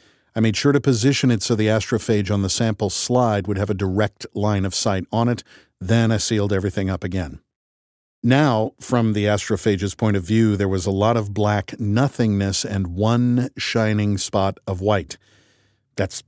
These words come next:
kind of what Venus might look like if you were out in space and looking directly away from the sun.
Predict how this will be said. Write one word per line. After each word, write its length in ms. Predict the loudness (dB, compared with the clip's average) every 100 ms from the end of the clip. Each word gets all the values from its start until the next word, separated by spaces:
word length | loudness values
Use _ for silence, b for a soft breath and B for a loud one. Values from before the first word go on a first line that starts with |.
| _
kind 200 | -6 -2
of 60 | 0
what 100 | -2
Venus 400 | 0 0 0 0
might 220 | 0 0
look 200 | 0 0
like 220 | 0 0 -2
if 140 | -6
you 100 | -2
were 80 | 0
out 180 | 0 -2
in 120 | -6
space 440 | -4 -2 -2 -2
and 120 | -4
looking 280 | -4 -2 -2
directly 580 | -2 0 -2 -2 -4 -4 -4
away 380 | -2 0 0 0
from 260 | -2 -6
the 80 | -6
sun. 420 | -8 -6 -8 -12